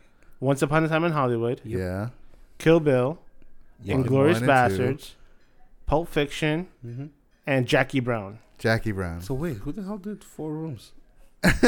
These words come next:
Speaker 2: He was, I'm just saying he was in it. I thought that was
Speaker 3: Jackie
Speaker 2: one of his
Speaker 3: Brown's
Speaker 2: movies.
Speaker 3: another one of those where w-, everyone forgets, but it's a pretty good movie.
Speaker 2: <laughs> So that's our movie for the week. I don't know. I
Speaker 3: So
Speaker 2: wish
Speaker 3: how
Speaker 2: it
Speaker 3: many
Speaker 2: was more.
Speaker 3: Nickies do you give it?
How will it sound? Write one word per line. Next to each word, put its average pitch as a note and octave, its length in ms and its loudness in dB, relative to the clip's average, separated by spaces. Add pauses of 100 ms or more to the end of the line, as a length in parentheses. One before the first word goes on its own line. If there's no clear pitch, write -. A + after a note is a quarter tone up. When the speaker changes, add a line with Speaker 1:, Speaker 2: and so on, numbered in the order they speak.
(400)
Speaker 2:
He A#3 120 6
was, D4 180 6
I'm F#3+ 100 8
just A#3 140 2
saying A#3+ 120 4
he G#3 100 4
was G3+ 200 4
in G#3+ 140 4
it. E3+ 40 4
I C3+ 100 6
thought F3+ 160 2
that E3 100 4
was D#3+ 80 4
Speaker 3:
Jackie D#3+ 60 4
Speaker 2:
one D#3 80 4
of D#3 40 4
his D3 60 2
Speaker 3:
Brown's F3+ 240 2
Speaker 2:
movies. D3 60 0
Speaker 3:
another F3 220 2
one C#3 140 0
of A#2+ 80 4
those A2+ 260 2
where G#2+ 460 2
w-, G#2 260 -8
everyone D3+ 340 4
forgets, C#3 380 -2
but A2+ 80 -2
it's B2 100 -6
a - 20 -20
pretty D3+ 180 -2
good A#2+ 140 -2
movie. A2 280 -4 (720)
Speaker 2:
<laughs> - 60 -14 (960)
So G#2 380 -2 (440)
that's C#3+ 560 -8
our C3 260 -6
movie A2+ 560 -6
for A2+ 180 -8
the A2 100 -6
week. D3 280 -12 (560)
I A2+ 80 -4
don't A#2 120 0
know. A2 120 -2
I G2+ 100 -2
Speaker 3:
So C3 60 4
Speaker 2:
wish C#3 60 6
Speaker 3:
how C#3+ 100 6
Speaker 2:
it - 20 4
Speaker 3:
many C#3 120 6
Speaker 2:
was C3+ 120 4
more. C3 80 0
Speaker 3:
Nickies B2 160 2
do A#2+ 60 0
you A#2 60 2
give G#2+ 180 2
it? F#2+ 140 -4